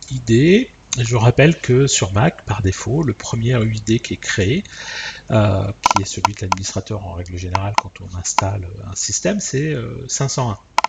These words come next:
Et que le système, par défaut, n'affiche que les utilisateurs dont, euh, l'U I D, l'U I D est strictement supérieur à cinq cents. Cinq cent un, cinq cent deux, et cetera.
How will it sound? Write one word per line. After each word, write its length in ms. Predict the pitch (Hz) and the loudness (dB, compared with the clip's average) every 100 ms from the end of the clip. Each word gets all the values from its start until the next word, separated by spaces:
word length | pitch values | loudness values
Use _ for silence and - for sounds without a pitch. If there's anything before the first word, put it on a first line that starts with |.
| - - _ _ _ - - - | -6 -8 _ _ _ -8 -8 -4
Et 140 | 135 | -4
que 140 | - 135 | -2 -4
le 200 | 127 117 | -4 -2
système, 500 | - - - 135 131 - - - - - | -2 -2 -2 -4 -6 -14 -20 -20 -8 -2
par 180 | 117 | -2
défaut, 560 | 113 110 - 175 226 202 127 | -2 -4 -2 -2 -2 -4 -4
n'affiche 460 | 117 - 151 - - | -4 -4 -6 -6 -6
que 120 | 123 | -6
les 200 | 113 113 | -6 -8
utilisateurs 640 | - - 101 - 160 156 | -12 -8 -6 -4 -6 -6
dont, 360 | 113 123 143 117 | -8 -8 -6 -6
euh, 80 | 101 - - - - | -8 -10 -20 -20 -8
l'U 200 | 120 113 | 2 4
I 60 | 107 | 4
D, 260 | 131 160 | 4 4
l'U 300 | - 117 123 | 2 0 0
I 40 | 117 | 2
D 140 | 120 | 4
est 280 | 160 135 131 | 6 6 4
strictement 540 | - 143 - 107 123 | 2 -2 -8 -8 -8
supérieur 520 | - - 104 107 135 | -10 -8 -6 -4 -4
à 60 | 127 | -4
cinq 200 | - 131 | -4 -6
cents. 180 | - 98 - - - - | -8 -8 -4 -4 -4 -10
Cinq 200 | - 90 | -8 -10
cent 120 | 90 | -8
un, 60 | 107 | -8
cinq 180 | - - | -6 -6
cent 100 | 95 95 | -6 -8
deux, 100 | 117 | -10
et 60 | 110 | -6
cetera. 300 | 104 - | -2 -2